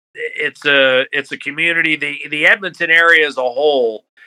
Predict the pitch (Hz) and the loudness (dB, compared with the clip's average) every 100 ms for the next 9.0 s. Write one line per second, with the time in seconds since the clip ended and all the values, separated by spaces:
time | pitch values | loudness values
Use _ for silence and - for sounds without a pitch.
0 | - 180 240 262 214 139 - - 190 196 | -16 -2 2 4 2 0 -12 -2 2 2
1 | 139 127 135 143 190 - 190 175 151 165 | 2 0 0 0 0 -4 -8 -8 -2 2
2 | 156 151 175 165 175 165 143 - 170 160 | 4 2 2 0 0 -2 -8 -4 -4 -4
3 | - 170 156 147 - _ 151 151 151 139 | -2 -2 -2 -8 -14 _ 0 0 0 -6
4 | - 131 - 151 139 127 123 127 143 139 | -10 -14 -8 -6 -4 -2 -2 0 0 0
5 | 123 120 - 143 143 139 139 120 _ _ | -4 -8 -8 -10 -6 0 0 -2 _ _
6 | - 139 135 170 175 143 160 160 151 147 | -8 -6 -4 -6 -4 0 0 2 0 -4
7 | 135 - 147 139 120 107 _ _ _ - | -6 -4 -2 -2 -4 -8 _ _ _ -4
8 | 131 131 135 131 - 143 131 127 127 123 | 0 2 0 -2 -6 -2 0 2 0 0